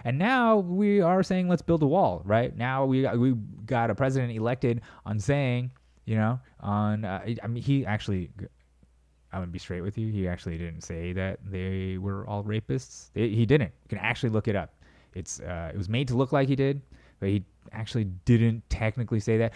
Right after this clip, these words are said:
I mean, was it the most tactful thing? No, no. But,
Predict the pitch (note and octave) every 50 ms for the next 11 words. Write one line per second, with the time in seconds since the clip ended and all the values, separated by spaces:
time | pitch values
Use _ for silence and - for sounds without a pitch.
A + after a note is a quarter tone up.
0 | - - - E3 F3 E3+ D#3 F3 F3 D#3+ F#3 F#3 F3 D#3 C#3 E3 D#3 D#3 D3+ -
1 | - - - B2 C3 C#3 - - - D3+ D3 D3 C3+ - C#3+ C3+ C#3 C#3 B2 G2+
2 | E2 D#2+ D#2 D#2 D#2 - _ _ _ _ _ _ - A#2 A2 F2+ D#2 C#2 D2+ -
3 | A#2 - - C#3 C3+ A#2+ G#2+ G2 -